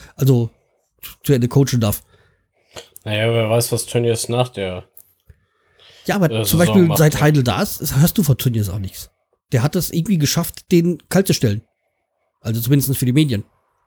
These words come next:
Speaker 2: Oh.
Speaker 1: Was schon eine, eine große Leistung ist.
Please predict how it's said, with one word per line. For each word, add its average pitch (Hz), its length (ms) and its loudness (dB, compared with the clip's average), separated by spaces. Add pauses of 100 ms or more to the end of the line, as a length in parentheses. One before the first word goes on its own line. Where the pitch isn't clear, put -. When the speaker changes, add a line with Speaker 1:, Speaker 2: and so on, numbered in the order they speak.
(1080)
Speaker 2:
Oh. 117 280 -14 (1040)
Speaker 1:
Was 98 160 -2
schon 160 180 4
eine, 131 100 0 (280)
eine 123 140 -4
große 123 240 0
Leistung 123 320 0
ist. - 220 -10